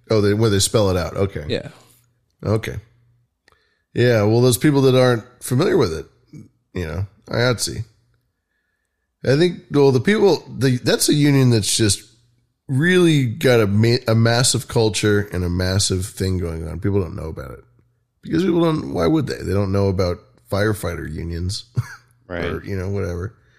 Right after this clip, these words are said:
Speaker 2: The only thing that made them stick around for the end credits was the end credit scenes from Marvel.
Speaker 1: Yeah.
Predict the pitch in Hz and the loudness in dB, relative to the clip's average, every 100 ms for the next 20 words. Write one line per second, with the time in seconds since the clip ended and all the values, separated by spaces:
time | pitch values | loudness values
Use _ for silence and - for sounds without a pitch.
0 | _ 104 123 120 113 123 120 92 107 110 | _ -2 2 0 0 0 0 0 0 0
1 | 104 - 123 113 104 110 117 117 107 - | 0 0 -2 -2 -2 0 0 0 -2 -4
2 | 95 101 107 104 - 110 117 104 - - | -4 -2 -2 -2 -2 -2 -2 -2 -4 -4
3 | 101 95 - 95 85 104 117 - 113 120 | -4 -4 -4 -4 -2 -2 -4 -2 -2 -2
4 | - - 95 92 90 - 92 95 101 110 | -4 -6 -6 -6 -6 -8 -8 -4 -2 -2
5 | 107 95 - _ _ _ _ _ _ _ | -2 -4 -6 _ _ _ _ _ _ _
6 | _ _ - 175 180 131 78 82 | _ _ -10 -4 0 0 0 -4